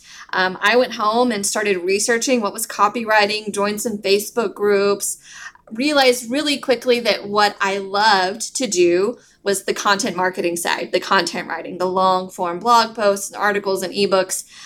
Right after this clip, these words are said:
um, because to me, it felt very much like what we did in college, right? Like, I was able to go and research a topic and then write about it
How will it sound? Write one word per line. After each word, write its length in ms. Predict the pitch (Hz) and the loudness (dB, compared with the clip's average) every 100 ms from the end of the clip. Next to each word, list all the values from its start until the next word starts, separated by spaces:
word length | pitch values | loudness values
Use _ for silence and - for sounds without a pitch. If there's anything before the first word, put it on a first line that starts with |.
| - | -4
um, 240 | - 196 196 | 0 0 0
because 260 | 220 226 | -4 -4
to 160 | - 254 | -2 0
me, 240 | 262 294 | 2 2
it 220 | 208 - | 0 -2
felt 380 | 226 220 214 - | -2 0 0 -2
very 360 | 226 233 240 247 | 0 2 2 2
much 300 | 208 208 - | 0 -4 0
like 560 | 180 185 185 - - _ _ _ _ _ _ | 4 4 0 -6 -14 _ _ _ _ _ _
what 260 | 208 180 - | -2 -2 -2
we 100 | 208 | 0
did 140 | 196 | 0
in 80 | 180 | 0
college, 480 | 185 175 185 175 - | 0 0 0 -8 -4
right? 220 | 180 185 | -2 -2
Like, 160 | 185 | -2
I 40 | 185 | -2
was 120 | 185 | 0
able 180 | 196 185 | 0 -2
to 100 | 196 | -2
go 200 | 202 180 | 0 0
and 180 | 175 214 | -2 2
research 380 | 285 277 254 | 2 4 0
a 40 | 247 | 0
topic 680 | - 233 233 226 226 214 - - - | -2 0 0 0 0 -2 -8 -20 -12
and 100 | 202 | -8
then 140 | 180 | -4
write 240 | 196 254 254 | 2 2 4
about 280 | 247 233 226 | 2 2 2
it 360 | 226 220 214 | -2 -6 -10